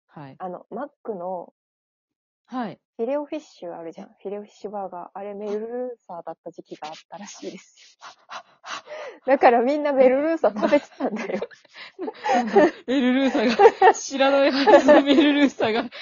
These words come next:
Speaker 2: 摂取してんだよ、みんなメルルーサを。
Speaker 1: 怖い。日常生活に食い込んでいるメルルーサが。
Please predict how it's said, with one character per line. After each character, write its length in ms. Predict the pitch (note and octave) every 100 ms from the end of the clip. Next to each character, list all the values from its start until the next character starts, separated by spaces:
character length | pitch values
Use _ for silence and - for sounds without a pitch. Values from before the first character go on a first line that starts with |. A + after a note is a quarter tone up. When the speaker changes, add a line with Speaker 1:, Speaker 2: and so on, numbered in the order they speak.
| - -
Speaker 2:
摂 220 | F4 D#4+
取 140 | - A#3
し 100 | -
て 120 | D#4
ん 100 | D4+
だ 160 | A3+ F#3+
よ、 80 | F3+
み 140 | F3+
ん 40 |
な 120 | F3 F3
メ 140 | F3+
ル 220 | F3+ F#3
ル 40 | F#3
ー 120 | -
サ 200 | F3 F3
を。 100 | F3
Speaker 1:
怖 220 | E4 D#4
い。 100 | C4 -
日 240 | B3 B3+
常 160 | C#4 C#4
生 180 | F4
活 220 | - D4 A3
に 120 | A3+
食 180 | - B3+
い 100 | A3
込 120 | C4+
ん 40 | A3+
で 80 |
い 60 | A3
る 80 | G#3
メ 120 | A3
ル 120 | G#3+
ル 80 | G#3+
ー 40 |
サ 120 | G#3+ F#3
が。 140 | F#3